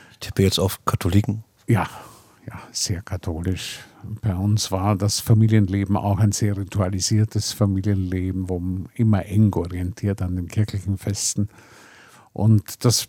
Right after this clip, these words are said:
Speaker 2: war in mancher Hinsicht auch schön, aber in anderer Hinsicht eben auch manchmal sehr belastend und anstrengend. Zumindest für mich. Für meine Geschwister <laughs> kann ich nicht sprechen.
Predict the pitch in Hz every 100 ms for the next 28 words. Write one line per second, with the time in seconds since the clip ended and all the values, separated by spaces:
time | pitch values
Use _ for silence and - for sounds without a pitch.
0 | _ - 110 127 120 123 135 117 117 110
1 | - 95 - - 120 175 208 190 127 120
2 | 110 113 120 113 101 - 117 117 110 95
3 | 110 110 110 107 107 104 92 90 85 85
4 | 92 - 95 101 82 80 - 95 95 87
5 | - - - - 82 92 - - 101 101
6 | 98 - 104 92 80 - - - 90 95
7 | 92 98 110 - 110 - 127 135 135 -
8 | - 113 - 110 - 92 -